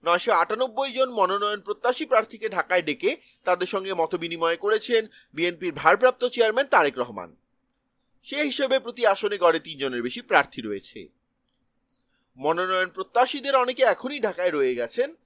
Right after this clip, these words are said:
এলাকায় ফিরে যাওয়ার আগে শেষ মুহূর্তে লবিং তদবির করছেন তারা। জানা গেছে, বিএনপি গত মাস থেকেই আসন ভিত্তিক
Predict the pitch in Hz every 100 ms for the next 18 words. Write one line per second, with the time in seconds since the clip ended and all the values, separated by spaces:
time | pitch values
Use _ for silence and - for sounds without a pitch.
0 | _ _ 175 190 196 202 208 190 180 185
1 | 185 226 196 185 - _ - 247 240 220
2 | 247 247 220 170 170 254 240 185 160 190
3 | 151 147 160 135 156 123 - _ _ _
4 | _ _ _ 131 180 208 254 269 285 240
5 | 247 240 254 320 240 247 240 - 247 262
6 | 190 185 196 190 - 214